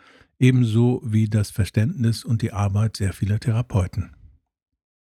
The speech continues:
Es gibt ja verschiedene Kriterien, um einen Menschen als magersüchtig einzustufen. Besonders verbreitet und beliebt ist ja der sogenannte Body Mass Index, auch kurz B M I genannt.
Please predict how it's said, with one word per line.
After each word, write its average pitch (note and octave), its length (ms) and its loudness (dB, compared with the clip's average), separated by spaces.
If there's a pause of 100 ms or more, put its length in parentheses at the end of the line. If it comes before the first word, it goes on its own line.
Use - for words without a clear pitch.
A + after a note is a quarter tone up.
(140)
Es A#2 120 -6
gibt C3 200 0
ja A2+ 100 2
verschiedene G#2 560 0
Kriterien, G#2+ 680 -2 (640)
um C#3 160 2
einen A2+ 200 2
Menschen G#2+ 320 0
als G2 200 -2
magersüchtig G#2 720 -2
einzustufen. G2+ 720 -4 (1000)
Besonders B2 420 2
verbreitet G#2+ 680 0
und G2+ 100 2
beliebt G#2+ 380 0
ist - 200 -4
ja G#2 160 2
der G2 380 -2
sogenannte G2+ 540 0
Body G2 280 0
Mass F#2+ 340 -2
Index, F#2 540 -6 (200)
auch - 220 -2
kurz - 320 -2
B G2+ 140 0
M F#2+ 180 0
I A2 120 0
genannt. F2+ 560 -2